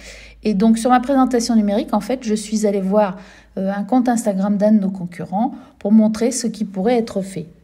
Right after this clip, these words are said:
Donc, ça pourrait être intéressant de, de faire, euh, ces deux actions. Pour la campagne de S M S, on pourrait là encore cibler toute la clientèle pour pouvoir,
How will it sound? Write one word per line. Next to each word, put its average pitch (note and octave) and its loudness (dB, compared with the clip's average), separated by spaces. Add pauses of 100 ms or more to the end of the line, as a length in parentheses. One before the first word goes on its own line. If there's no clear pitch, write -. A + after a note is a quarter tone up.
(580)
Donc, E3+ -10
ça F#3+ 2
pourrait F#3+ 2
être G3 0
intéressant G3 -4
de, F#3 -2 (100)
de F#3 -6
faire, G#3+ 0
euh, F3+ -6
ces F#3 -8
deux G#3 0
actions. - -8 (600)
Pour B3+ 4
la C#4+ 6
campagne D4+ 4
de C4 2
S C4 4
M A3 4
S, C4 0
on A3 2
pourrait B3 2
là A3 4
encore B3+ -2
cibler A3 0
toute F4 -4
la C4 0
clientèle A3 -4
pour F3+ -14
pouvoir, G#3 -2